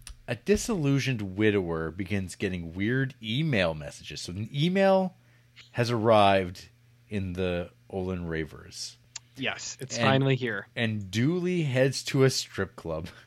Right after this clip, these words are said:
Speaker 1: <laughs> Unfortunately,
Speaker 2: Yeah.
Speaker 1: once there, he sees his supposedly dead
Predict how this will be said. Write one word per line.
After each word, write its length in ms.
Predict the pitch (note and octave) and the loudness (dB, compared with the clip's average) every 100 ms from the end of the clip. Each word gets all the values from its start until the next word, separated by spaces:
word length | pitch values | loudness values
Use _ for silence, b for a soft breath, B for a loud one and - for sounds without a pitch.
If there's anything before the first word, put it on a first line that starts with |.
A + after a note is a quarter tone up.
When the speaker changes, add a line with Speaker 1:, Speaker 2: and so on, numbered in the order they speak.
| B _ | B _
Speaker 1:
<laughs> 420 | - - - - | -20 -20 -20 -8
Unfortunately, 1000 | A2 G#2+ F2+ - A#2+ C#3+ A#2 G2 F2 E2 | -4 -4 -4 0 0 0 -2 -4 -4 -4
Speaker 2:
Yeah. 40 | F2+ | -4
Speaker 1:
once 300 | E2+ G#2 G2 | -4 -4 -2
there, 200 | A2+ A2+ | 0 0
he 120 | A#2 | 0
sees 420 | A#2 C3 C3+ C3+ | -2 -2 0 -2
his 160 | - A2+ | -4 -6
supposedly 640 | A#2 - A2 A#2+ A#2 G#2 | -6 -4 -2 -2 -2 -4
dead 320 | F#2 F#2 G#2+ | -4 0 0